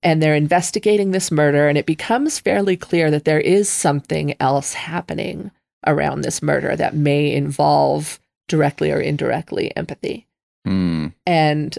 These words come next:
Speaker 1: um, it turns into, it's the first in a series, or the first in a planned series, and it, you, there's no, like, direct romance between Grayson and Reese, but you get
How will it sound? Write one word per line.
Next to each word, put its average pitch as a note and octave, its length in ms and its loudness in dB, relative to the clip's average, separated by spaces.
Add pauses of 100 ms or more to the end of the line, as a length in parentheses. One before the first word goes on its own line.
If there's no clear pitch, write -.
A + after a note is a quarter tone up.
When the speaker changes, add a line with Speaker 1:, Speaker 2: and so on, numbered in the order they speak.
Speaker 1:
um, E3 540 -2 (400)
it F#3 160 2
turns G#3+ 340 -2
into, D#3+ 760 2 (480)
it's F3+ 180 -2
the F#3+ 60 -2
first G#3+ 320 -2
in D4+ 40 -2
a D4 60 0
series, D3 580 0
or E3 200 2
the D#3+ 80 -4
first - 260 -2
in E3+ 60 -2
a E3+ 40 -8
planned D#3 440 -2
series, - 560 -2
and D#3+ 160 0
it, D3+ 160 -2
you, F3+ 420 -4 (320)
there's G#3 240 2
no, B3 220 0
like, A#3 300 -2
direct D#3 420 0
romance D3 500 2
between G3 380 -4
Grayson G3 420 -2
and G#3 140 -6
Reese, A3+ 340 -4
but - 180 -4
you F3 140 -2
get E3 420 2